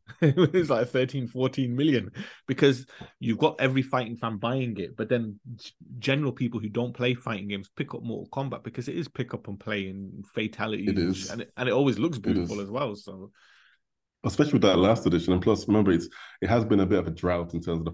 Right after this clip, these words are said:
Speaker 2: fighting arena. Tekken's been quiet for a while. Street Fighter also has had a, a, a, a few misses, you know what I mean? But hopefully they hit it strong with, uh, Street
Speaker 1: Dude,
Speaker 2: Fighter six.
Speaker 1: this year
Speaker 2: So
Speaker 1: we've
Speaker 2: it's
Speaker 1: got
Speaker 2: been
Speaker 1: Street
Speaker 2: clear
Speaker 1: Fighter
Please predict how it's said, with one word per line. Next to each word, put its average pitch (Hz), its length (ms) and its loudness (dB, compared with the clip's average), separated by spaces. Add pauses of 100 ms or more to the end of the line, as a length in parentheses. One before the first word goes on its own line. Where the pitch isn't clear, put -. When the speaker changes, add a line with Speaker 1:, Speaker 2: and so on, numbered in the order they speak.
Speaker 2:
fighting 85 600 0
arena. 82 380 0 (440)
Tekken's 107 260 0
been 95 120 2
quiet 90 340 4
for 85 80 0
a 80 40 4
while. 82 500 0 (180)
Street 117 260 0
Fighter 90 140 4
also 92 400 0
has 85 100 -4
had 87 140 0
a, 80 100 -8 (140)
a, 90 60 -4
a, 85 440 -4 (100)
a 87 160 -2
few 98 240 2
misses, 92 480 2
you 92 60 2
know 90 120 0
what 95 80 2
I 92 40 4
mean? 87 100 0
But - 120 -2
hopefully - 340 -2
they 90 140 0
hit 95 140 0
it 85 100 -2
strong 87 320 -2
with, 85 140 -2
uh, 85 120 0
Street 127 200 0
Speaker 1:
Dude, - 80 -4
Speaker 2:
Fighter 71 160 -4 (140)
six. - 380 -2
Speaker 1:
this 131 220 2
year 123 240 4
Speaker 2:
So 98 40 2
Speaker 1:
we've 101 120 6
Speaker 2:
it's 80 80 4
Speaker 1:
got - 80 -4
Speaker 2:
been 110 100 6
Speaker 1:
Street 131 120 2
Speaker 2:
clear 113 180 6
Speaker 1:
Fighter - 80 -2